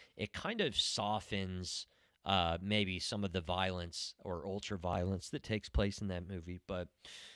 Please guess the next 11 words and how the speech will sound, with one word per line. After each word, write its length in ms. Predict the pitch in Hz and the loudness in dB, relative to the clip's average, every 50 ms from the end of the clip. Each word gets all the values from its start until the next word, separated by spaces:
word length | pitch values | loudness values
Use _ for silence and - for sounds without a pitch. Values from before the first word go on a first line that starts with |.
| - _ _ | -20 _ _
um, 420 | - 104 110 104 98 92 92 92 101 - - - - _ _ | 0 2 4 4 4 2 0 -4 -8 -12 -18 -20 -20 _ _
I 80 | - 165 | 4 4
respect 500 | 233 240 - - - 214 214 - - 220 | 4 4 2 0 0 -2 -4 -2 -2 -2
artists 540 | 202 214 220 220 214 208 - - - - - - | 0 0 0 0 0 0 0 -2 -4 -6 -2 0
that 160 | - - - - - | 0 0 0 0 0
are 120 | 143 147 | 2 2
willing 360 | 139 139 151 180 190 190 175 135 | 2 4 4 4 4 4 4 2
to 80 | 143 | 0
go 280 | 113 92 123 127 143 151 | 2 4 6 6 6 6
that 240 | 127 117 107 104 - | 6 6 4 4 2
far. 440 | - - - - 117 117 87 - | -2 -4 -2 0 0 0 0 -2